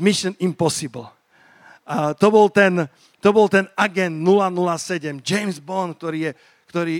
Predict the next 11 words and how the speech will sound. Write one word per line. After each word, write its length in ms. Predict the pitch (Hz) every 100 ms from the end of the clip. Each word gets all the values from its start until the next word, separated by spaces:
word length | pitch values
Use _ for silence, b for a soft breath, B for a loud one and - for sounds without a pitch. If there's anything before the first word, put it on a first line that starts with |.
| -
ktorý, 300 | - 160 151 147
ktorý 300 | - 165 151
je 140 | 147 143 _ _ _ _ _ _ 185
perfektným 560 | 202 - 190 - 156
reprezentantom 800 | 170 - 165 160 151 156 143 143
jeho, 240 | 147 139 127 _
jeho 160 | 139 139
veličenstva. 600 | 139 131 123 107 - _ _ _ _ _ _ _ _
Ale 160 | - 147
Pán 320 | - 190 214
mal 160 | 202